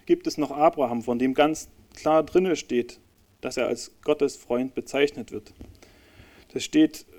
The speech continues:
einmal im Neuen Testament an zwei Stellen und auch im Alten Testament. Zweiter Chronik zwanzig, Vers sieben lesen wir:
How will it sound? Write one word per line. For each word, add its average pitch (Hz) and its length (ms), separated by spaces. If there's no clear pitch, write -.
einmal 156 240
im 139 60
Neuen 165 200
Testament 160 460
an 139 80
zwei 139 180
Stellen 131 340
und 113 300
auch 131 300
im 113 180
Alten 120 280
Testament. 101 540
Zweiter 143 400
Chronik 143 480
zwanzig, 147 800
Vers - 300
sieben 165 400
lesen 139 380
wir: 131 240